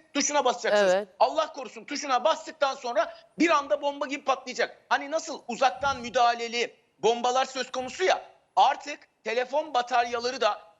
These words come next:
Speaker 1: aynı şekilde efendim patlayabilecek yapıya sahiptir. Dolayısıyla bundan sonraki süreçte belki biz bunu Rusya'da, e, işte generale yapıldığını dü-, e, düşünüyoruz ki zaten Rusya basınına da yansıyan şu,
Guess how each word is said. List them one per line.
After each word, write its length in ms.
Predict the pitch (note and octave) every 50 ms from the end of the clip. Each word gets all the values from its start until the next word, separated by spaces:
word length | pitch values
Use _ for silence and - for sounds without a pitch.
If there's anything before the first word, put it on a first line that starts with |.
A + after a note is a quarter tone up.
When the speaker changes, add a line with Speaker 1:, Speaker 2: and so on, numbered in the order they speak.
| _ _ -
Speaker 1:
aynı 340 | A#3 D#4 E4+ E4+ C#4+ C4+
şekilde 340 | A#3 - B3 - A#3+ A3 A3+
efendim 380 | A3 - A3+ G#3+ G#3+ G#3 G3 F#3 -
patlayabilecek 840 | G#3 G#3 G#3 G#3 - A3+ A#3+ A#3+ A#3+ A#3+ A#3 A#3+ - B3+ B3+ B3+ A3+
yapıya 320 | A#3 A3 - A#3+ A3+ G#3
sahiptir. 600 | G3+ - - G#3 G#3+ A#3 C4 B3 - - C#4 C#4 - - - - - _ -
Dolayısıyla 440 | F#3+ B3 C4+ C4 - C4+ C4 B3+ G#3
bundan 240 | A#3 A#3+ B3+ C4 C4+
sonraki 300 | - C4 B3 B3 B3 B3
süreçte 680 | - B3 B3 B3 A#3+ - - B3 F3+ - - - _ -
belki 340 | G3 A3+ A#3+ A#3 C4+ A#3+ G#3+
biz 180 | B3 A3+ G#3+
bunu 220 | A#3+ B3+ B3+ B3 G#3+
Rusya'da, 640 | C4 - - - B3+ A#3+ - - - - - - _ _ _ _ -
e, 240 | G3 F#3 F3 E3+
işte 200 | - - - A3+
generale 680 | G3+ E3+ G#3 G#3 A3+ A#3 A#3 B3 C4 C#4+ D4 B3+ - - - -
yapıldığını 480 | G#3 A#3+ A#3+ B3 B3 G#3 A#3+ A#3 A3 F#3+
dü-, 200 | A#3 A3 - - _ -
e, 200 | G3 F#3+ F#3 F#3+
düşünüyoruz 420 | G#3+ - B3 A#3+ A#3 B3+ D4 D4+
ki 200 | - C4 G#3 - - - - _
zaten 380 | - D#3 A3 A3+ A#3 B3+ B3 - -
Rusya 380 | F#3+ G3 B3 - - B3+ B3+ G#3+
basınına 440 | A#3+ A#3 - B3 A#3+ A#3+ B3+ C4+ B3+
da 260 | B3 G3+ - - - -
yansıyan 480 | - G#3 A3 A#3+ A#3 - A#3+ B3 B3 A#3+
şu, 300 | A#3+ B3+ B3+ C#4 C#4